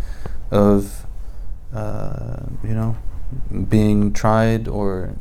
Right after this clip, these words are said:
going through some sort of tribulation in their, in their deen, not just, like, in their dunya,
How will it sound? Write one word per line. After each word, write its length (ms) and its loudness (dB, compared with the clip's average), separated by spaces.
going 280 0
through 220 -4
some 180 -2
sort 240 -2
of 220 -2
tribulation 880 4
in 140 2
their, 200 2
in 180 2
their 160 4
deen, 440 4
not 160 -4
just, 360 -4
like, 240 -6
in 180 -2
their 120 -2
dunya, 460 0